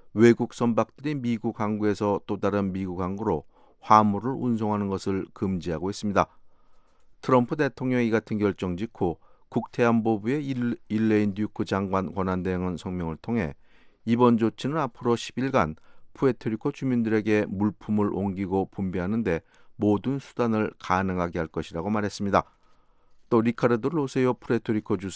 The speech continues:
주지사도 트럼프 대통령의 조치에 감사를 표했습니다. 이슬람 순위파 무장 조직 아이에스는 이십팔 일 최고 지도자 아부바커르 알 바그다디의 연설이라며 육성 메시지를 공개했습니다.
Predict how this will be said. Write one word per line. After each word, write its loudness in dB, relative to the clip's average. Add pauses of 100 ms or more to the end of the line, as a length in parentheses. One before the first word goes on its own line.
(340)
주지사도 -2 (320)
트럼프 0
대통령의 -2
조치에 -2
감사를 -2
표했습니다. -2 (2250)
이슬람 4
순위파 -4
무장 0
조직 0
아이에스는 0
이십팔 -4
일 -2 (340)
최고 -2
지도자 0
아부바커르 2
알 4
바그다디의 -2
연설이라며 -2 (360)
육성 -2
메시지를 -6
공개했습니다. 0